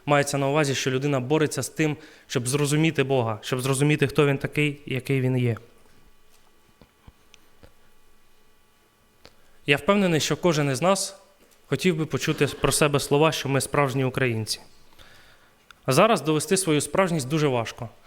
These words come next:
особливо чоловікам, коли перед нами кожен день стоїть питання в тому, чи ми маємо брати рук-, в руки зброю і йти воювати, чи ми маємо підкорятися тій владі, яка зараз над нами,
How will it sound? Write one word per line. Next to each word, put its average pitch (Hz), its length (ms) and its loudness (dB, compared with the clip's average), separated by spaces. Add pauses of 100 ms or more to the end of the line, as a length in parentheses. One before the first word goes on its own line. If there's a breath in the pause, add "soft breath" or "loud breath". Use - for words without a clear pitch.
(200 loud breath)
особливо 160 420 2
чоловікам, 147 560 0
коли 151 220 2
перед 147 220 0
нами 160 220 2
кожен 160 360 0
день 156 160 2
стоїть 151 500 -2 (340 loud breath)
питання 156 340 2
в - 80 -6
тому, 143 260 0
чи 131 400 -2 (100)
ми 135 120 -2
маємо 147 360 2
брати 131 340 0
рук-, 127 280 -4
в 131 80 -4
руки 131 240 0
зброю 131 420 0
і 123 40 2
йти 127 140 -2
воювати, 117 480 -4
чи 160 160 0
ми 156 220 2 (480 loud breath)
маємо 165 380 2
підкорятися 147 640 0
тій 143 220 0
владі, 139 340 2
яка 131 220 0
зараз 127 300 -2
над 131 140 -2
нами, 113 340 -4